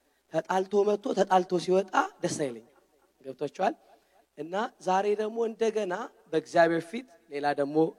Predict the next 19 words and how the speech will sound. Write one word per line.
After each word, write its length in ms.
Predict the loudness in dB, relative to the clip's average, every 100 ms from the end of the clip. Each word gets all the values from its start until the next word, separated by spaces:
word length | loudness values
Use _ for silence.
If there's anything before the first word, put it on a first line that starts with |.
| -8
የምንጨምርበትን 1200 | -6 0 0 -2 -4 -6 -4 -2 -4 -4 -8 -8
ነገር 280 | -12 -10 -10
እንድናደርግ 760 | -10 -10 -8 -4 2 2 2 -20 _ _ -20 _ -12
እግዚአብሔር 500 | -10 -4 0 2 0
እንዲህ 180 | -2
አይነት 220 | -2 0 0
እድል 220 | -2 -4
ሰጥቶናል። 600 | -2 0 2 2 0 -4 _ _ _ _ -8
ትንሽ 320 | -2 -2 -2
ከኔ 240 | -4 -4
ጋር 160 | -4 -8
እንጸልያለን። 760 | -6 -6 -6 -8 -8 -12 -18 -12
ጌታ 320 | -4 -2 0
መልካም 360 | -2 -2 -6 -6
ስለሆነ 420 | -2 0 0 0
ሃሌሉያ። 540 | 0 4 10 10 10 2 -18 -20 -20 -20 _ -2
እንግዲህ 360 | -2 2 2
እንደምታዩት 520 | 6 6 6 8 6
ዛሬ 340 | 8 6 6